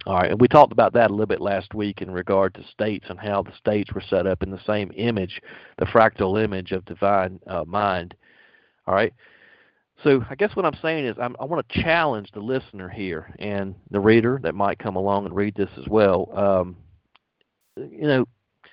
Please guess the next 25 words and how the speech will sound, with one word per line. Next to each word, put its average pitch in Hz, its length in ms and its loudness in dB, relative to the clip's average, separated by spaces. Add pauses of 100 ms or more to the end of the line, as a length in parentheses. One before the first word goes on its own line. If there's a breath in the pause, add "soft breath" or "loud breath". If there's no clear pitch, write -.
(680 soft breath)
have 135 140 -2
you 127 100 2
ever 214 260 4 (220)
wondered 117 800 -2
why 135 420 0
there's 110 240 -4
no 117 160 -4 (120)
picture 101 480 -4
of 92 100 -8
Jesus? 110 440 -4 (180)
I 110 60 -4
mean, 110 340 -8
y-, 101 220 -10 (120)
I 165 40 2
mean, 165 120 0
I 190 100 2
know 190 140 4
you 131 220 2 (100)
see 117 220 -2
these, 101 280 -6 (960 soft breath)
you 107 120 -8
know, 78 320 -6 (680)
uh, 67 360 -10 (340 loud breath)
these 90 160 -6
blue-eyed, 104 800 8